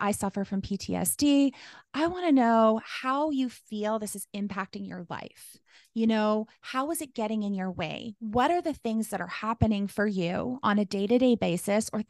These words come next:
patterns that you've noticed that stop you from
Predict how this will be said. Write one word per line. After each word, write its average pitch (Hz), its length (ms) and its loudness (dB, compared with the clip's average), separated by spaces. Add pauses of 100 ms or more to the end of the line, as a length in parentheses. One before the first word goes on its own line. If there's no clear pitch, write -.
(120)
patterns 262 460 4
that - 120 -6
you've 240 160 2
noticed 220 720 2 (400)
that 254 140 4
stop 320 540 4
you 247 200 6
from 214 480 2